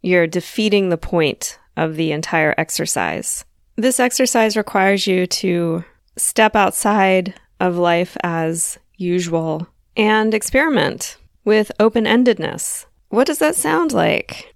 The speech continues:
to you? Think about it for, for a moment. What, what does that remind you of? If you're thinking that it reminds you of play, particularly the way children play, then you're absolutely right. That's what I'm talking about here.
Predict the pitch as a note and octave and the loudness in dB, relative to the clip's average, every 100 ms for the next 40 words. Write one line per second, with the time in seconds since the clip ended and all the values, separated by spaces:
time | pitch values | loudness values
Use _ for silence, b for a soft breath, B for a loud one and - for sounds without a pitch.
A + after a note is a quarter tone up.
0 | _ - G3+ G3 E3+ D3+ G#3 - _ _ | _ -6 -2 2 2 0 -4 -12 _ _
1 | - C#4 A#3 G3 F3+ - F3+ E3+ E3 - | -4 0 4 4 4 -2 -4 -2 -2 -6
2 | - F#3 E3+ E3+ E3+ D3 C#3+ - G3 G#3+ | -2 0 0 0 0 -2 -6 -4 2 2
3 | G#3 _ _ - A#3 A#3+ B3+ B3+ A#3 G3+ | 0 _ _ -4 -2 0 2 2 2 2
4 | F#3 G#3 F#3+ E3+ D3 - - - - _ | 2 2 2 0 -2 -6 -10 -20 -20 _
5 | _ _ _ _ _ _ - G#3 G#3 G#3 | _ _ _ _ _ _ -8 -6 -4 -2
6 | B3+ D4+ E4 D4+ C#4+ B3+ A#3 G#3 A3+ C4 | 0 2 0 2 4 4 4 4 4 2
7 | B3 G#3+ F#3+ F3+ F3 E3+ F3+ - _ - | 2 0 2 2 2 0 -6 -16 _ -6
8 | - B3+ C#4+ - - - - _ - B3+ | -2 2 2 2 -2 -8 -16 _ -8 -6
9 | A#3 A3+ A3+ G#3 G3 F#3 F3+ E3+ - B3+ | -2 0 2 2 2 2 2 0 2 2
10 | B3+ G3 F#3 F3 D#3+ D#3+ E3 E3+ E3+ E3+ | 2 0 -2 -2 0 0 -2 0 0 0
11 | E3+ F3 _ _ _ G3 G3 G3 - G#3+ | -2 -6 _ _ _ 0 2 2 0 0
12 | G#3 F#3 E3+ D#3 - _ _ - A3+ A3 | 0 2 2 0 -4 _ _ -2 0 2
13 | - A3 G#3+ G3 F3 E3+ E3 D3+ - C#3 | 2 0 2 0 0 -4 -2 -4 -2 -4